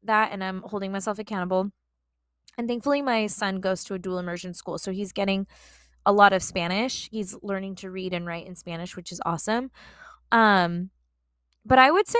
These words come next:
honestly, like, fifty fifty. Like, I feel like half the week I speak in Spanish, and then the other half is just, like, English. So, um, there is that. And thankfully, my family predominantly speaks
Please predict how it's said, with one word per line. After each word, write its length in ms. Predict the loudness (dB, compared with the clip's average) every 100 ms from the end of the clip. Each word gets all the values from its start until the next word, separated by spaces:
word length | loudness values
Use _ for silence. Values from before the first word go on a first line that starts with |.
| 2
honestly, 400 | 2 0 -2 -2
like, 160 | -4
fifty 320 | -4 -8 -8
fifty. 400 | -12 -14 -14 -12
Like, 180 | -6 -2
I 120 | -2
feel 160 | -2 -2
like 140 | -2
half 260 | 0 -4 -2
the 80 | -6
week 260 | -6 -8 -10
I 60 | -10
speak 320 | -10 -8 -8
in 80 | -8
Spanish, 400 | -8 -8 -8 -8 -6
and 80 |
then 100 | -6
the 140 | -4 -6
other 100 | -6
half 260 | -8 -10
is 140 | -12 -16
just, 220 | -14 -12
like, 140 | -14 -16 -14
English. 500 | -12 -10 -12 -14 -14
So, 360 | -12 -8 -10 -10 _ -20 -20 _ _ _ -2
um, 720 | 2 2 2 -2 -4 -6 -8 -8
there 240 | -4 -2
is 300 | -2 -4 -4
that. 580 | -2 0 0 0 0 -2
And 160 | -4 -6
thankfully, 360 | -8 -6 -6
my 160 | -6 -8
family 440 | -8 -8 -6 -8
predominantly 560 | -8 -6 -6 -6 -10 -12
speaks 520 | -12 -14 -12 -12 -14